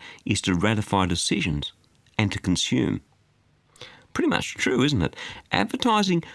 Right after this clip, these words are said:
puts its finger on your feelings of inadequacy in order to get you to purchase the thing that they say will make you feel adequate, even when that thing they're selling us may not be all that good for us.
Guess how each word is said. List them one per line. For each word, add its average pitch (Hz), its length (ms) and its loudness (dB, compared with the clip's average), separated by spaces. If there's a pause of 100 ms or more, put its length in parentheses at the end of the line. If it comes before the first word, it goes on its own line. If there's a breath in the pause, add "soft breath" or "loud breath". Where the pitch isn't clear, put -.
(160)
puts 208 240 0
its 240 160 -2
finger 139 460 2
on 120 180 2
your 107 140 4
feelings 131 480 2
of 104 100 0
inadequacy 113 920 0 (400 loud breath)
in 123 100 4
order 123 240 4
to 107 80 0
get 135 320 0
you 107 60 0
to 95 80 2
purchase 180 440 0
the 87 100 -6
thing 80 340 2 (220 loud breath)
that 92 160 0
they 226 280 4
say 85 420 2 (140)
will 123 120 2
make 107 260 4
you 101 60 0
feel 113 260 0
adequate, 190 500 2
even 214 380 2 (160 loud breath)
when 131 240 4
that 127 180 0
thing 220 320 0
they're 101 160 4
selling 202 400 2
us - 240 0 (340 loud breath)
may 123 200 4
not 135 440 4
be 127 140 0
all 98 160 2
that 107 200 2
good 190 180 0
for - 180 -2
us. - 220 -10